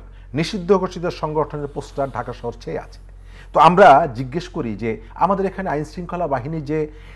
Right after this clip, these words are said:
এবং এই যে জঙ্গিদের তৎপরতার কারণে সব থেকে বেশি সাফার করেছে আইন শৃঙ্খলা বাহিনী।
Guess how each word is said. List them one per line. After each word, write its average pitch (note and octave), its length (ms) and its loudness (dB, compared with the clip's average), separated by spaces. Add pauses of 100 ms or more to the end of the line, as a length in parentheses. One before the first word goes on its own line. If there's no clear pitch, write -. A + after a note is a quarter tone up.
(220)
এবং F3+ 460 8 (340)
এই A3+ 320 4
যে A#3 220 8
জঙ্গিদের F#3 600 6 (100)
তৎপরতার D3 560 2
কারণে B2 260 0
সব - 180 -2 (140)
থেকে A3 160 0
বেশি G#3 220 -2 (120)
সাফার D#3+ 240 4
করেছে D#3 340 -4
আইন A#2 120 -2
শৃঙ্খলা G2+ 380 -12
বাহিনী। G2+ 260 -14